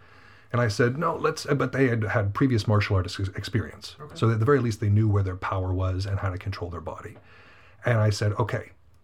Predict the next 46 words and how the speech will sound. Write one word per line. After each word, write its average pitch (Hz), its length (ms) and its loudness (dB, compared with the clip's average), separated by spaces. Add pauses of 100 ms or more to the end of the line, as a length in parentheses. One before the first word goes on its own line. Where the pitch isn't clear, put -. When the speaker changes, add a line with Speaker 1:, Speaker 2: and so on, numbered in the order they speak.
(320)
Speaker 1:
don't 123 260 4
throw 135 240 2
the 127 100 2
shot 101 440 -2 (160)
from 110 300 0
your 107 160 2
arms 92 300 -2
and 95 120 -6
shoulder. - 440 -8 (520)
Throw 101 220 4
it - 160 -2 (120)
from 107 160 0
your 104 120 4
abdomen 95 560 0
and 104 100 2
your 98 80 2
legs." - 460 -6 (180)
Speaker 2:
Mm-hmm. 117 140 -8
Speaker 1:
And, 104 160 -2
and 98 200 2
they 104 120 4
knew 110 160 6
what 101 100 0
to - 80 -12
do, 92 180 -2
and 98 120 -2
they 90 60 -8
threw 117 220 -2
it, 101 140 -6
and 85 100 -12 (360)
pow, - 320 -10 (340)
plenty 113 360 -4
of - 120 -12
steam. - 400 -12 (260)
Speaker 2:
Right. 123 240 -12 (140)
Speaker 1:
Plenty 139 400 0
of 92 100 -2
steam. - 300 -12 (180)
Speaker 2:
Right. 123 300 -14 (380)
Speaker 1:
And 110 100 4
that 110 80 4
just 107 160 0
goes 107 200 2
to 107 100 -2
show 98 400 2 (560)
that 98 560 2